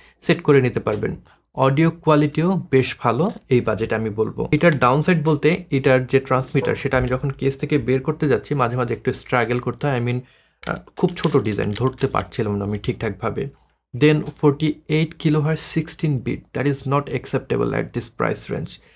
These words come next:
এটার যে কম্পিটিটর রয়েছে most of the case তারা twenty-four bit সিস্টেম অফার করছে, এখানে আমরা sixteen bit only সিস্টেম পাচ্ছি। And last one, last one is very tough, you are competing with giant brand like Holy Land। So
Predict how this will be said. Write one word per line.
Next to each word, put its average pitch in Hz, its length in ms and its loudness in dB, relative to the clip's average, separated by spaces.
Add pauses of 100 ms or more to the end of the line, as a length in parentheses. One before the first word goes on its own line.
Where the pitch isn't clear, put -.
(400)
এটার 135 200 2
যে 135 60 2 (100)
কম্পিটিটর 139 480 0
রয়েছে 110 240 2 (140)
most 117 220 -4
of 117 120 -2
the 117 140 2
case 117 180 0 (100)
তারা 107 220 0
twenty-four 123 500 -2 (100)
bit 123 140 -2 (120)
সিস্টেম 113 280 -4 (120)
অফার 117 240 -2
করছে, - 260 -6
এখানে 117 200 -4
আমরা 113 120 -4 (120)
sixteen 120 420 -4
bit 117 200 -4
only 110 220 -2 (560)
সিস্টেম 110 300 -4 (120)
পাচ্ছি। - 380 -4 (220)
And 139 100 4 (160)
last 139 200 0 (100)
one, 214 80 2 (360)
last 143 240 0
one 156 120 2
is 123 140 -4
very 123 220 2
tough, 107 220 -8
you 131 100 0
are 131 120 -6
competing 131 340 2 (100)
with 131 140 4 (140)
giant 120 220 2 (140)
brand 120 220 2 (100)
like 110 160 0 (100)
Holy 127 260 6
Land। 110 160 -2 (100)
So 131 60 8